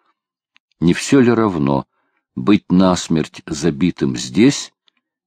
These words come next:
или подписать, а потом получить свой укол и тихо окочуриться? Так даже быстрее, да и не больно.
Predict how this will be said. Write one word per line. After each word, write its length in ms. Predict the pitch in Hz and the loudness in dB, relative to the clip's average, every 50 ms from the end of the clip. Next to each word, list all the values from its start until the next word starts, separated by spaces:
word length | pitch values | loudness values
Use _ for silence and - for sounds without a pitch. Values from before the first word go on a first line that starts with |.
| _ - | _ -2
или 260 | 87 107 107 90 82 | 2 2 4 4 2
подписать, 1040 | - - - 71 - _ - 69 - - - 107 120 139 143 135 - - - - - _ | 0 0 -6 -8 -8 _ -6 -6 -6 -4 -2 0 2 0 0 -2 -4 -16 -18 -18 -20 _
а 120 | - - | -8 -6
потом 300 | - 90 82 - 123 113 | -4 -2 0 2 0 0
получить 500 | - - 90 85 87 - - - 76 - | 2 2 2 2 2 0 0 -4 -4 -4
свой 400 | - - - 69 73 71 67 - _ | -6 -10 -6 -4 -2 -2 -2 -4 _
укол 580 | - - - - - - 113 123 131 139 135 127 _ _ _ _ _ _ _ _ _ _ _ _ _ | -8 -8 -8 -8 -2 2 2 4 4 2 0 -2 _ _ _ _ _ _ _ _ _ _ _ _ _
и 140 | - 78 78 | -4 -4 -4
тихо 480 | - - - 135 139 - - 135 135 - - | -4 -2 -2 -2 -2 0 0 -2 -2 0 -4
окочуриться? 880 | 95 92 - 98 87 - - - 85 76 69 73 - - - - - _ _ _ _ _ _ _ _ _ _ _ _ _ _ _ _ _ _ _ _ | -6 -4 -2 -4 -4 -4 -2 0 0 0 0 -2 -4 -6 -12 -12 -14 _ _ _ _ _ _ _ _ _ _ _ _ _ _ _ _ _ _ _ _
Так 260 | _ - 92 110 104 | _ -2 0 0 0
даже 280 | 87 101 101 92 92 82 | 2 0 0 2 0 -2
быстрее, 720 | 58 67 67 - - - - 82 90 110 127 127 123 123 | -4 -4 -8 -8 -8 -8 -2 2 4 4 4 4 4 2
да 160 | 104 - - 90 | -2 0 0 2
и 100 | 113 123 | 2 2
не 140 | 101 65 | 0 -2
больно. 460 | - 53 62 69 69 73 76 78 78 | -4 -6 -6 -4 -4 -2 -4 -4 -6